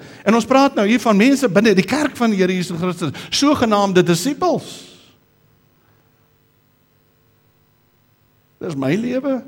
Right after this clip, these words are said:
Ek het my ambisies, my ideale. En Christus moet hier inpas.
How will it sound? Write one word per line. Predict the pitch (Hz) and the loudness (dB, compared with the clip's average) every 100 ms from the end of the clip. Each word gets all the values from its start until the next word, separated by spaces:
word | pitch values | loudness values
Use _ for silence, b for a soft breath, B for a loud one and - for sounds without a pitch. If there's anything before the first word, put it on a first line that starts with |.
| B B B _ - | B B B _ -12
Ek | - 123 | -6 -4
het | 110 | 0
my | 120 170 | 0 0
ambisies, | 185 180 185 196 - - B B | -2 -2 -2 -6 -8 -12 B B
my | 82 92 117 175 185 | -10 -4 0 0 0
ideale. | 180 175 170 160 143 120 - - _ _ b b b b b b b _ - | 0 0 -2 -4 -6 -10 -16 -20 _ _ b b b b b b b _ -8
En | 101 | -6
Christus | - 208 247 - 123 113 | -2 0 0 -2 -6 -4
moet | 113 107 | -4 -2
hier | 101 110 127 - | -2 -2 -4 -6
inpas. | 104 - 107 - | -8 -8 -12 -12